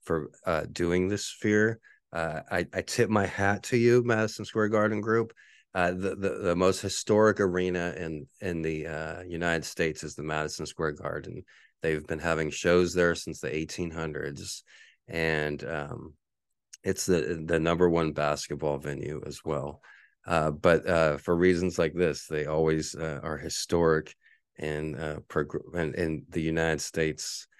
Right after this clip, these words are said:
uh, you know, memorable moments. So the Sphere, awesome. Uh, the arena will primar-, primarily host award shows and concerts in addition to other entertainment events. So if you weren't aware, uh, the Las Vegas is having, uh,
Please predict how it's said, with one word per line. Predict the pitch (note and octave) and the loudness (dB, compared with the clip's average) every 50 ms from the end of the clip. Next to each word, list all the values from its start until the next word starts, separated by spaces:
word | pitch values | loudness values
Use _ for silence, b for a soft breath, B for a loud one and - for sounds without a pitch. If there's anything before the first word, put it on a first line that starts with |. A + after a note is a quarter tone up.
| b b b b b _ - | b b b b b _ -10
uh, | - D#2+ D2+ C#2+ C#2 D2+ C#2 A#1 - - _ _ _ | -6 -6 -4 -4 -4 -6 -8 -10 -12 -16 _ _ _
you | F#2+ E2+ D#2 D2 | -6 -6 -6 -6
know, | D2 D#2 - _ | -6 -10 -14 _
memorable | E2 E2 E2+ E2 D#2+ D#2 D2+ D2+ D#2 D2 | -4 0 0 2 2 2 0 0 0 -2
moments. | D2+ D2+ D2+ D2+ D2+ D#2 D#2 - - - - - - b b b b b b b b | -2 -2 -2 -2 -2 -4 -8 -8 -10 -14 -14 -14 -16 b b b b b b b b
So | - - G#2+ G2 F#2+ | -2 6 8 8 8
the | F#2 G2 G2 | 8 6 4
Sphere, | - - - - C#3 D3+ C3+ G2+ F#2 - | 4 2 4 6 8 8 10 8 8 8
awesome. | G2 G2 A2 A#2 - - - E2+ D#2 D#2 D#2 - _ _ | 8 8 6 6 4 2 -4 -4 -4 -4 -8 -12 _ _
Uh, | G#2+ F#2+ F#2 F2 F2+ F2 | 0 2 2 2 2 4
the | F#2 G2 | 6 8
arena | F#2+ G2 A2+ A#2+ B2+ C3 C3+ | 8 10 10 10 10 8 8
will | B2+ A#2 A2 G2+ F#2+ | 8 8 8 6 6
primar-, | - - G#2 G2 G#2 G#2+ A2 A2+ A2+ A2+ A2+ A2 G#2+ - _ _ | 2 2 4 4 4 4 4 2 2 2 2 0 0 -2 _ _
primarily | - - G#2+ G2 G2+ G#2 A2+ A#2+ A#2 A#2 A#2 | 0 2 2 6 8 8 8 10 8 8 6
host | G#2 - A2 G#2 G2 - - | 4 4 2 2 2 0 -2
award | - G2 E2+ E2 F2 F#2 G2+ G#2+ A2 G#2+ | -2 -2 2 4 6 6 6 6 4 0
shows | - - A#2 A2+ A2 A2 G#2 - | -2 0 0 2 2 2 0 -4
and | F#2 F2 | -6 -8
concerts | - - G#2 G2 F#2+ F2 - - - C2+ B1+ B1+ - - - - - | -6 -4 0 0 0 0 -2 -6 -6 -6 -6 -6 -6 -4 -4 -4 -4
in | - G#2+ F#2 | -2 2 2
addition | F#2 F2 F2+ F2+ - - F#2 E2 | 4 4 4 2 2 0 -2 0
to | F2+ D#2+ | 0 2
other | D#2+ F2 E2+ E2+ E2+ E2+ E2+ E2 b b b b b b b - | 4 4 4 4 4 2 2 0 b b b b b b b 0
entertainment | F2 E2 E2 - A2+ G#2 F#2 D#2+ D2 | 2 2 2 4 4 4 4 2 0
events. | D2+ D2 D2 - - - | -2 -6 -8 -6 -4 0
So | - - F#2+ F2+ E2+ E2+ B B B B B B - | 4 6 8 8 6 4 B B B B B B -2
if | F#2 F2 | 0 2
you | F#2+ G2+ | 4 4
weren't | G#2 G#2+ G#2 G#2 | 6 6 6 6
aware, | G2+ G#2 G#2+ G#2+ G2+ G2 - - | 8 8 8 8 8 6 2 -2
uh, | - F#2 E2 | -4 -4 -2
the | D#2+ F2+ F2 | -2 0 2
Las | F2+ F2 E2+ E2 - | 4 4 4 4 2
Vegas | - F2+ F2+ F2+ F2+ F2 - - | 2 2 2 2 2 -2 -2 -6
is | D#2+ - | -10 -4
having, | - F#2+ E2 E2+ E2 D#2 C#2+ - F2+ | -2 -2 0 0 -2 -4 -6 -6 -4
uh, | F2+ D#2+ C#2 C2+ C#2 D2 | -2 -2 -2 -2 -4 -8